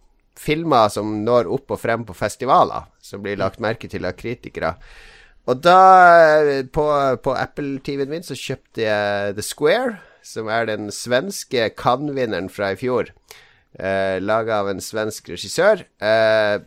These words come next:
to timer og førti minutter om, eh, en museumskurator i Stockholm og hans eventyr.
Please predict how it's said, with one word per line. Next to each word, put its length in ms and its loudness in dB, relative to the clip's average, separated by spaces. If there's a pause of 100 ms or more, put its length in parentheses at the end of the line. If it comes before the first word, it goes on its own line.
(140)
to 300 -8
timer 480 -2
og 60 -8
førti 320 -6
minutter 680 -4
om, 500 -2
eh, 260 -4
en 280 -4
museumskurator 1300 -2
i 120 -6
Stockholm 680 -4 (600)
og 200 2
hans 420 -2
eventyr. 840 -4